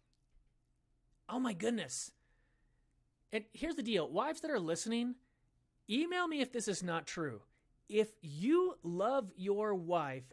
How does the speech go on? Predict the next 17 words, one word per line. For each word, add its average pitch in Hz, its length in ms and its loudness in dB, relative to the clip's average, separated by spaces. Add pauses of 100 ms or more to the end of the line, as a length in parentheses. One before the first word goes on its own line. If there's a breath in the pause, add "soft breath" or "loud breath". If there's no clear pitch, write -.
(100)
as 151 240 -2
Christ 233 720 -4
loved 165 540 0
the 139 80 -4
church 135 720 -4
and 147 180 -6
he 143 160 -6
gave 175 380 0
himself 202 540 -4
up 196 220 -2
for 143 200 -4
her, 123 260 -6
if 139 160 -8
you 233 160 0
love 285 220 4
your 247 180 6
wife 196 300 0